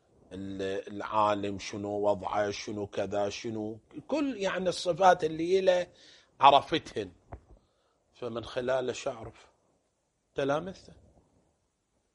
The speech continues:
واضح؟ أعرف أنه التلامذة الموجودة شنو، وأعرف اللي الكتب الصادرة منه شنو،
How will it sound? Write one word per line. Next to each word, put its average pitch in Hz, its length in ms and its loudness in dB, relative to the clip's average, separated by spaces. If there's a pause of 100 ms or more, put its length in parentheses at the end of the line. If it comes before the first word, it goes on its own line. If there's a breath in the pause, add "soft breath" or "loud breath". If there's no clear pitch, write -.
(720)
واضح؟ 92 520 -4 (360)
أعرف 135 400 2
أنه 123 280 -4
التلامذة 113 600 0
الموجودة 113 520 -4
شنو، 117 340 -8
وأعرف 151 500 6
اللي 147 320 -4 (240 loud breath)
الكتب 160 480 4
الصادرة 147 520 8
منه 139 340 -2
شنو، 127 440 -8